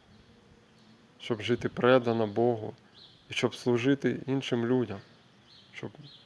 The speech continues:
бачити прояв Бога в своєму житті через себе.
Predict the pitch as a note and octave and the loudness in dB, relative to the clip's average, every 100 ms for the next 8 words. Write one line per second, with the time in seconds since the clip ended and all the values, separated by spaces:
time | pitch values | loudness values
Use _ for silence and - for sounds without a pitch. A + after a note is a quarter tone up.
0 | - - B2+ B2 - B2+ - C3 B2 G2+ | -20 2 4 4 -2 -4 2 4 4 2
1 | A2 B2+ G#2+ - - - - - - - | 4 4 2 -8 -16 -20 -20 -20 -20 -20
2 | - - _ _ _ _ _ _ - - | -20 -20 _ _ _ _ _ _ -20 -2
3 | A2+ A#2+ B2+ A#2 A2+ - A#2+ A2 - G#2+ | 2 4 2 0 -4 -2 -4 -4 -6 -6
4 | F#2+ - A#2+ A#2 G#2 | -8 0 2 2 -4